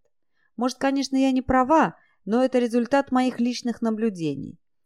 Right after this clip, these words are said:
Воспитанные детки, делающие всё по правилам, обычно вы-, вырастают отъявленными негодяями.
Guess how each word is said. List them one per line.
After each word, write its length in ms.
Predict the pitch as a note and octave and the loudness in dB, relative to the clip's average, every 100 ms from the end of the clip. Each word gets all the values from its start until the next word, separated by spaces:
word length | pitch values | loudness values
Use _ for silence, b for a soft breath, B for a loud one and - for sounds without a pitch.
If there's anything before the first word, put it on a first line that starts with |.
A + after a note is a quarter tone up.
| _ - | _ -6
Воспитанные 760 | G3 G#3 - C4 A#3+ G#3+ G#3+ | -2 -2 -2 -2 0 -2 -4
детки, 520 | F3+ F#3 D#4 D#4 - | -6 -4 -4 -4 -10
делающие 720 | D#3+ G3 B3+ B3 A3+ - A#3 | -6 -2 0 0 -4 -6 -6
всё 260 | A3 - B3 | -6 -2 0
по 160 | G#3+ G3 | 2 0
правилам, 600 | A#3+ D4 D#4+ A3+ F3 E3 b b b | 2 2 2 2 0 -4 b b b
обычно 600 | - F#3+ A#3 A3 G3+ F3+ | 0 2 0 -2 -6 -4
вы-, 260 | F3+ F3 | -2 -2
вырастают 760 | E3+ F3 E3+ E3 - D4+ D#4 D4 | 0 0 0 -2 -2 2 2 0
отъявленными 880 | - E3 - D3+ F3+ A#3+ A3+ G#3+ G3 | -2 -2 -2 -2 0 2 0 -2 -2
негодяями. 880 | F3+ E3+ D#3 C#3+ D3 C#3 C3+ D3 - | -6 -4 -4 -2 -4 -6 -8 -10 -16